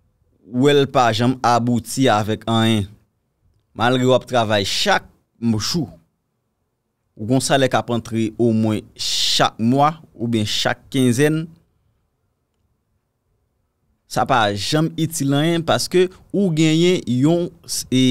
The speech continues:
espri povrete k ap mache dèyè w. Malgre tout sa w fè, ou wè ou pa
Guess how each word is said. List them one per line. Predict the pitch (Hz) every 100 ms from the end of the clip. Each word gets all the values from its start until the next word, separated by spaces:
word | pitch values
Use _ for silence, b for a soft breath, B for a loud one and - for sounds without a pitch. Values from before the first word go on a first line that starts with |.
| 123 117 107 -
espri | 139 - - 165 175
povrete | - 139 120 113 123 123 151
k | 143
ap | -
mache | 110 107 120 113
dèyè | 95 85 73
w. | - _ _ _ _ _ _ _ _ -
Malgre | 98 113 117
tout | 120 185 -
sa | 170 156
w | 151
fè, | - 180 175 185 b b -
ou | 131
wè | 139
ou |
pa | 135